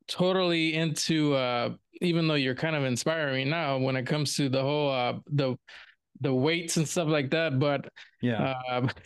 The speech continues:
Speaker 1: <laughs> now when I rise early, it's, uh, you know, that's actually when I hear your, your ep-, when I listen to your episodes is, uh, you know, at the gym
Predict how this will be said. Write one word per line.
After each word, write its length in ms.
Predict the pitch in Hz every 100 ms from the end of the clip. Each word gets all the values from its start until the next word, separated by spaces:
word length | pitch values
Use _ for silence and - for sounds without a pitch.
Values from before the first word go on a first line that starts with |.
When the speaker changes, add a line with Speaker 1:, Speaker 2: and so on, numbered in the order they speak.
| - 123 _
Speaker 1:
<laughs> 540 | _ _ _ - -
now 460 | 156 156 180 160 147
when 160 | 160 143
I 80 | 135
rise 380 | 139 156 151 143
early, 520 | 151 156 151 143 135 _
it's, 340 | - 135 - 143
uh, 280 | 127 123 117 - _ _ -
you 100 | 147
know, 280 | 127 120 147 _ _ _ _ _ -
that's 260 | 160 190
actually 260 | 240 226 190
when 100 | 170
I 80 | 170
hear 160 | 170 175
your, 440 | 185 240 151 117
your 260 | 143 202 160
ep-, 180 | 143
when 260 | 160 151 143
I 200 | 139 127
listen 320 | 139 165 165 139
to 100 | 143
your 180 | 190
episodes 500 | 147 143 127 147 147 131
is, 200 | 123 123
uh, 300 | 120 123 - _ _ _ _ _ _ _
you 120 | - 139
know, 320 | 123 120 - - _ _ _ _ -
at 240 | 143 160
the 80 | 151
gym 600 | 135 160 165 165 165